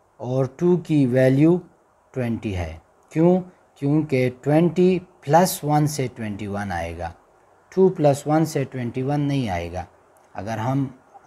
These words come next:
टू देखें तो टू प्लस वन से थ्री आता है,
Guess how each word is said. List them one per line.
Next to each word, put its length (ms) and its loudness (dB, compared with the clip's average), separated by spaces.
टू 160 4
देखें 420 4
तो 120 -4
टू 220 4
प्लस 380 4
वन 200 2
से 240 2
थ्री 220 6
आता 300 0
है, 280 -6